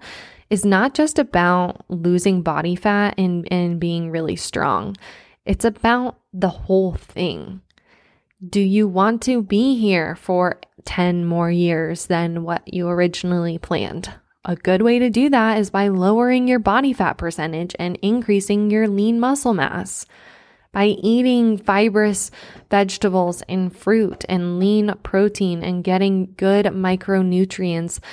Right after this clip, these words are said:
feeding your brain with healthy amino acids and, and omegas. That is important. Moving your body and using your spine so you don't have back pain or hip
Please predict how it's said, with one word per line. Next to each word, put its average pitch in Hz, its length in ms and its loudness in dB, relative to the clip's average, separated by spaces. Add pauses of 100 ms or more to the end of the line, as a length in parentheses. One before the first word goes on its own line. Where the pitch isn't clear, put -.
(220)
feeding 226 400 2
your 202 140 4
brain 190 400 2
with 180 160 -2
healthy 196 540 0
amino 190 600 2
acids 185 800 -2 (380)
and, 190 400 0 (140)
and 180 640 0
omegas. 190 880 0 (1200)
That 220 240 2
is 262 160 0
important. 214 640 0
Moving 214 400 2
your 254 160 -2
body 208 540 0
and 185 160 0
using 196 340 2
your 220 140 0
spine 214 500 0
so 190 160 -2
you 190 160 4
don't 185 360 -2
have 202 340 -2 (100)
back 196 320 -4
pain 196 360 2
or 185 300 0
hip - 340 -4